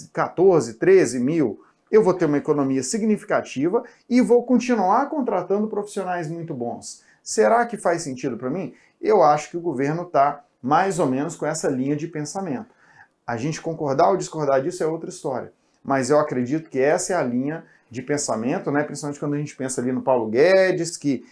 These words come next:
que é um economista, é um cara muito pragmático, ele tá olhando os números ali, os incentivos e assim por diante.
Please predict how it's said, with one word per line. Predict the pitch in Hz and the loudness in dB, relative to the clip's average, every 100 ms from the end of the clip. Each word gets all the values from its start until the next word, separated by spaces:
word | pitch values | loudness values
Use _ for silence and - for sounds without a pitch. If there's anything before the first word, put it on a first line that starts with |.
| _ _ - | _ _ -6
que | 120 127 | 2 4
é | 127 139 | 6 4
um | 156 | 0
economista, | 160 185 247 170 202 208 175 143 | -4 -4 -2 0 2 2 2 -2
é | |
um | |
cara | 127 151 165 165 - - - | 0 2 4 2 -2 -12 -6
muito | 127 - | -6 0
pragmático, | 175 - 285 220 220 143 | 0 2 2 2 2 0
ele | 143 | 2
tá | |
olhando | 160 170 175 285 | 2 2 0 0
os | 202 | -2
números | 185 214 233 | 0 0 2
ali, | 254 180 175 | 0 2 2
os | 220 135 | 2 0
incentivos | 139 - 226 220 156 196 208 131 | -2 -2 -4 -2 0 2 2 0
e | 120 | -4
assim | - 151 | -8 -6
por | 208 | -4
diante. | 190 160 180 | -2 -4 -6